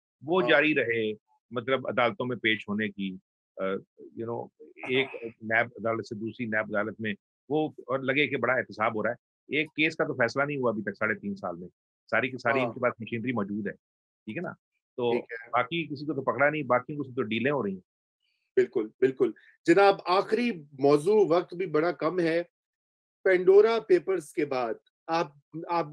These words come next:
Speaker 2: अब आपको मालूम है कि उसमें किस-किस के नाम हैं, सियासतदानों के, साबिक generals के,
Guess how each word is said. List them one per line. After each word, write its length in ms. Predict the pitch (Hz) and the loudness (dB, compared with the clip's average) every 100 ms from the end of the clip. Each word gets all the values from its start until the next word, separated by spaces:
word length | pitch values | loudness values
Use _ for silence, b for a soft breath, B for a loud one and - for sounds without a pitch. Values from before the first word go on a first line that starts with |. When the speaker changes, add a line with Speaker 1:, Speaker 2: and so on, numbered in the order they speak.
| 175 | -2
Speaker 2:
अब 100 | 156 | 0
आपको 340 | 151 _ 165 | -2 _ -2
मालूम 420 | 139 127 160 175 | 2 2 2 2
है 100 | 170 | 0
कि 140 | 143 156 | -2 -6
उसमें 280 | - 143 135 | -6 -8 -6
किस-किस 420 | 143 - 147 - | -10 -6 -8 -6
के 120 | 143 | -6
नाम 320 | 127 147 160 | -4 -4 -2
हैं, 200 | 151 156 | -2 -4
सियासतदानों 800 | 143 127 117 131 117 123 139 139 | -2 -4 -4 -8 -4 -2 0 0
के, 420 | 135 135 131 127 | 4 6 6 6
साबिक 420 | 127 117 117 110 _ _ | 0 -6 -6 -6 _ _
generals 420 | 143 151 147 143 - | 2 2 2 -2 0
के, 400 | 143 139 139 | 4 6 4